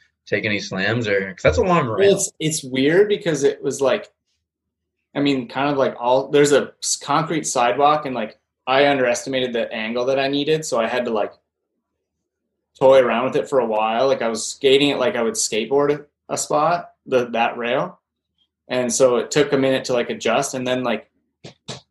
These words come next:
Speaker 2: there was a battle because actually one of my li-, one of my lights broke during, during it. And so we had to, like,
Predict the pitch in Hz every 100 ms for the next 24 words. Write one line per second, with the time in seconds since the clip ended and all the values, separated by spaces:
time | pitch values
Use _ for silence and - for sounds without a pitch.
0 | _ _ 135 156 180 170 127 120 131 135
1 | 127 - 123 113 - - _ _ _ _
2 | _ _ _ - 139 - 135 131 139 127
3 | 117 110 - - 131 139 135 120 110 123
4 | 131 - - 147 131 139 147 - 151 151
5 | 147 - 139 151 151 156 160 - 120 -
6 | 123 120 120 127 120 -